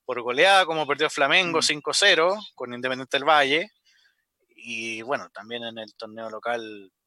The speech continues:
Speaker 1: tiene esta, este, este, este problema. Oye,
Speaker 2: Oye.
Speaker 1: ¿Mauricio Isla tuvo coronavirus? ¿Qué
Speaker 2: Sí,
Speaker 1: lo
Speaker 2: pues yo
Speaker 1: que
Speaker 2: te decía que, que es la, según las informaciones que llegan de Brasil, tendría coronavirus y,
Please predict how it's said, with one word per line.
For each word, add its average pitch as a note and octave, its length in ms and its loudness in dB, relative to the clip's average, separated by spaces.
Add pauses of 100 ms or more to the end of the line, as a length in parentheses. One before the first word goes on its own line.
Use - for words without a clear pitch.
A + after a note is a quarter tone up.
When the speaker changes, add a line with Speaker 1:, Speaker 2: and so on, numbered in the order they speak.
(280)
Speaker 1:
tiene G2+ 640 -14 (300)
esta, F#2+ 500 -8 (640)
este, - 240 -20
este, - 240 -14 (100)
este C3 220 -14
problema. G2+ 560 -16 (920)
Oye, D4 320 4
Speaker 2:
Oye. F3+ 160 0
Speaker 1:
¿Mauricio A#3 400 2
Isla C4+ 160 4
tuvo C4 240 -2
coronavirus? G#3+ 1080 -2
¿Qué - 160 -6
Speaker 2:
Sí, B3 60 0
Speaker 1:
lo C4+ 60 0
Speaker 2:
pues C4+ 100 -2
yo B3+ 60 -2
Speaker 1:
que A#3 40 0
Speaker 2:
te B3 60 4
decía D4 260 0
que, G3+ 680 -4
que - 140 -14
es D3+ 120 -16
la, - 480 -10
según E3+ 340 -6
las F#3 100 -2
informaciones F3 480 -8
que F#3 80 -6
llegan F#3+ 180 -2
de F#3 100 2
Brasil, F3+ 280 -2
tendría F#3 320 -2
coronavirus F#3+ 560 -2
y, E3+ 300 -6